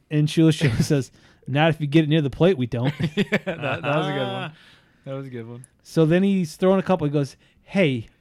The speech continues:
Speaker 1: uh, see if you can hit my curveball."
Speaker 2: Yeah,
Speaker 1: And
Speaker 2: that.
Speaker 1: Shoeless Joe smokes it right back at him and, like, knocks him over.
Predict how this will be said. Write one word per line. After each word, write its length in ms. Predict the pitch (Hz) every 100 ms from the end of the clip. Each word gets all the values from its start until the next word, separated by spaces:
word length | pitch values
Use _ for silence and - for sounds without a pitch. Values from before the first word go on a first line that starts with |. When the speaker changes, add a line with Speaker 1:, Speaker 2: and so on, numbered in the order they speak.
| -
Speaker 1:
uh, 180 | 139
see 140 | 135 214
if 80 | 226
you 60 |
can 40 | 202
hit 100 | 214
my 100 | 156
curveball." 580 | 165 185 147 110 113 107 _ -
Speaker 2:
Yeah, 240 | 175 135 143
Speaker 1:
And 100 | 170
Speaker 2:
that. 280 | 170 151
Speaker 1:
Shoeless 300 | - 196 196
Joe 240 | - 180 135
smokes 560 | - - 180 214 214
it 80 | 151 127
right 240 | 151 180
back 260 | - 165 151
at 200 | 160 156
him 100 | 135
and, 80 | 135
like, 160 | 135 -
knocks 300 | 147 147 156
him 80 |
over. 200 | 151 123